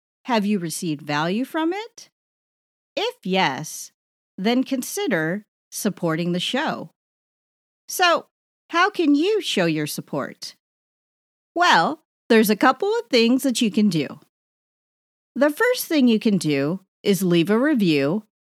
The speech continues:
on Apple Podcasts, Podchaser, or anywhere else the podcast can be heard.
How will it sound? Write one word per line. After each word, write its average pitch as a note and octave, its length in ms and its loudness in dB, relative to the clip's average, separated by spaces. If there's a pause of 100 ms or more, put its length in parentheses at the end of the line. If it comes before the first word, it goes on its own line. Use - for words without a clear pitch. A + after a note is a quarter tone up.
on G#3+ 220 4
Apple F#3 280 2
Podcasts, A3 920 0 (440)
Podchaser, F3 1000 0 (580)
or A3+ 160 2
anywhere F4 460 2
else F#3+ 480 2
the F#3 100 0
podcast F3+ 680 0
can D3+ 180 0
be E3 140 0
heard. A#3 440 -2